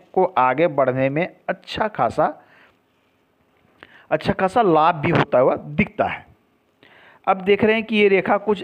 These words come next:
इस प्रकार से जा तो रही है, परंतु इसे ऐसा लग रहा है कि सूर्य रेखा को ये काट रही है। तो ये आपकी जो, ये जो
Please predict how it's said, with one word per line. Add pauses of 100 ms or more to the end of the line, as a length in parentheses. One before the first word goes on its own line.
(120)
इस
प्रकार
से
जा
तो
रही
है,
परंतु
इसे
ऐसा
लग
रहा
है
कि
सूर्य
रेखा
को
ये
काट
रही
है। (840)
तो
ये (120)
आपकी
जो, (300)
ये
जो